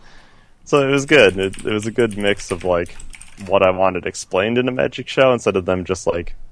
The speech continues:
fighting, and the relationships were much better than, like, Magical Warfare, where it was just, like, the romance for no reason. So that was pretty good. And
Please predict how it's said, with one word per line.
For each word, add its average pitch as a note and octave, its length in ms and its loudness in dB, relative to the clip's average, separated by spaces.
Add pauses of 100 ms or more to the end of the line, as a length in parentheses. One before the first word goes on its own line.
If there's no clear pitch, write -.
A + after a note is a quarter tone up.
(200)
fighting, A#2+ 540 2 (500)
and F#2 480 -2 (340)
the F#2+ 100 -4
relationships F#2 720 2
were F2 100 -2
much F2 240 0
better E2+ 240 6
than, E2 140 0
like, D#2+ 220 0
Magical E2 460 0
Warfare, D#2 600 2
where E2 120 2
it - 80 0
was F2+ 120 -4
just, - 220 -4
like, D#2+ 280 4 (800)
the F2+ 260 2
romance F2 460 6
for F2 100 0
no E2+ 140 4
reason. E2+ 520 0 (1200)
So - 120 -2
that - 60 4
was - 100 -2
pretty C3 200 0
good. F2 220 4 (2000)
And A2 720 4